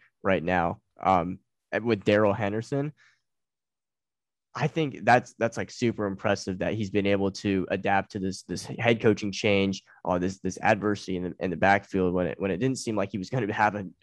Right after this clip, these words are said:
huge role to begin with, with, um, Travis Etienne entering the fold and then, you know, getting injured, uh, to start the season. So, um, I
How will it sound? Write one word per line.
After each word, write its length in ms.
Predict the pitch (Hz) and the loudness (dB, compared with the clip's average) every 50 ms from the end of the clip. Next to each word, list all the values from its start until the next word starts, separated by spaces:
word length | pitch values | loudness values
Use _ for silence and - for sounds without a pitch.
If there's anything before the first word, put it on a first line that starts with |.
| _ _ | _ _
huge 380 | - - 135 127 117 98 - | -8 -4 -2 -2 -2 -2 -4
role 240 | - 110 104 113 104 | 0 2 2 2 2
to 100 | - - | 0 -4
begin 360 | 92 87 - - 113 120 113 | -8 -6 -2 0 0 0 0
with, 260 | 104 98 95 95 - - | 0 -2 -4 -4 -6 -6
with, 200 | 104 95 85 - _ _ - - _ _ - | -6 -4 -4 -6 _ _ -20 -20 _ _ -8
um, 160 | - 87 90 | -6 -6 -2
Travis 300 | - 110 98 95 95 92 | 0 2 2 2 0 -2
Etienne 480 | 92 98 98 - 98 98 95 95 92 - | -4 -4 -4 -4 -2 0 0 0 -2 -2
entering 340 | - 101 95 - 95 90 | -4 -4 -4 -6 -6 -6
the 80 | 90 95 | -8 -6
fold 360 | - - 90 87 90 87 82 | -4 -2 0 0 0 0 0
and 140 | 87 85 82 | -2 -2 -2
then, 240 | 85 87 85 - - _ _ _ _ - | -2 -4 -4 -6 -10 _ _ _ _ -4
you 100 | - 95 | -2 0
know, 200 | 90 85 80 - _ _ _ _ _ _ _ _ _ _ _ _ _ _ _ _ _ - 90 - - _ - - | 0 0 -2 -6 _ _ _ _ _ _ _ _ _ _ _ _ _ _ _ _ _ -16 -16 -16 -16 _ -6 0
getting 280 | 123 135 120 110 104 107 | 4 4 4 4 4 2
injured, 460 | 107 104 95 101 98 92 92 95 - _ _ _ _ - - | 2 2 0 0 0 0 -2 -2 -6 _ _ _ _ -2 0
uh, 220 | 85 90 90 82 73 - - _ _ _ _ _ - | 0 2 2 0 -2 -6 -10 _ _ _ _ _ -18
to 100 | - - | -16 -6
start 240 | - - 92 90 - | -2 -2 -2 -2 -2
the 60 | - | -6
season. 420 | - - 101 95 90 80 87 90 | -8 -4 -4 -4 -4 -4 -8 -10
So, 400 | 98 - - 82 76 76 90 104 _ _ _ _ _ _ _ _ - - | -8 -6 -4 -2 -2 -2 -2 -4 _ _ _ _ _ _ _ _ -6 -2
um, 340 | - 80 73 73 80 95 - _ - - | 0 0 0 -2 -6 -10 -12 _ 0 2
I 120 | 110 | 2